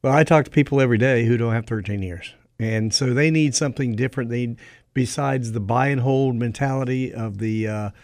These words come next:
of the broker world, <clears throat> you know, buy and hold works if somebody's in their thirties, but if they're in their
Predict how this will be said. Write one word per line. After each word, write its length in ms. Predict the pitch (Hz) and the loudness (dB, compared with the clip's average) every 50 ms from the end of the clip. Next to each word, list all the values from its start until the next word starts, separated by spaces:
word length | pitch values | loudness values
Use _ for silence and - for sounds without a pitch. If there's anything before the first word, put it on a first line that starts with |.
| - _ _ _ _ _ | -20 _ _ _ _ _
of 80 | 120 107 | -6 -4
the 60 | 107 | -2
broker 320 | 98 120 131 127 - 143 | 0 0 0 0 -2 -2
world, 400 | 135 135 135 131 131 135 135 - - _ _ _ _ | 0 0 0 0 0 -2 -4 -6 -10 _ _ _ _
<clears throat> 220 | _ _ _ _ | _ _ _ _
you 640 | - 254 277 - - - 311 - - - - - - - - _ _ _ _ _ _ - | -8 -2 0 2 2 4 4 4 4 2 2 -2 -6 -12 -18 _ _ _ _ _ _ 0
know, 180 | 151 151 151 127 | 2 4 4 4
buy 200 | 120 143 147 170 | 6 6 6 6
and 100 | 170 175 | 6 6
hold 240 | 202 208 208 190 | 6 4 4 4
works 520 | 143 165 202 208 170 127 - - - - - _ - | 4 4 4 4 2 0 -2 -8 -10 -10 -10 _ -8
if 100 | 120 - | -8 -4
somebody's 400 | - 147 139 139 143 143 127 135 | -2 0 2 4 4 4 4 4
in 80 | 139 | 4
their 140 | 131 123 120 | 4 4 4
thirties, 580 | 113 - 143 147 170 175 135 110 104 104 98 - | 6 6 6 8 8 6 6 4 2 0 -2 -4
but 200 | - - 117 110 | -2 0 0 2
if 120 | 117 - | 2 2
they're 240 | - 151 156 165 160 | 2 2 4 6 6
in 100 | 156 151 | 4 4
their 280 | 147 139 135 131 120 | 4 2 2 0 0